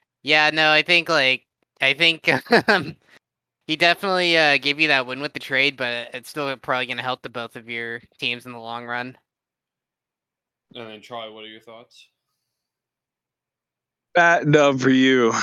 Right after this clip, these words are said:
Speaker 3: I mean, that's four players you plugged in and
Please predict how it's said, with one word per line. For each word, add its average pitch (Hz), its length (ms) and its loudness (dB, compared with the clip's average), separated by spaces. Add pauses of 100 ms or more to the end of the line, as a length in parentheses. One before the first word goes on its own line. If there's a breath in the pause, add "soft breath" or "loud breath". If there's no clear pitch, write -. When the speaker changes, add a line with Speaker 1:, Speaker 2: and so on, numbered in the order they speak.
(220 loud breath)
Speaker 3:
I 117 80 0
mean, 120 320 4
that's 113 260 2
four 135 480 2
players 127 500 2
you 113 140 2
plugged 120 400 2
in 113 300 4
and 101 340 2